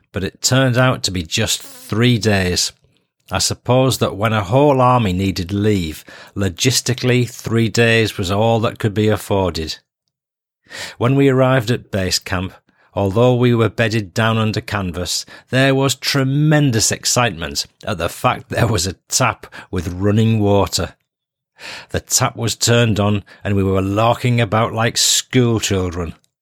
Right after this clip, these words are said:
After the hardships of the desert,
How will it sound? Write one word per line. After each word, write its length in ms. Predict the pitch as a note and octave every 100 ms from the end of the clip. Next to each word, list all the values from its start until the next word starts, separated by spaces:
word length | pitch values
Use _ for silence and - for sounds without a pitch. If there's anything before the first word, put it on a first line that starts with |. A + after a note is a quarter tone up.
| _ - - -
After 260 | A2+ A#2 C3
the 140 | C3
hardships 640 | A#2+ C3 C3 - - -
of 120 | B2+ A2+
the 80 |
desert, 500 | G#2+ A2 G#2+ G#2 A2+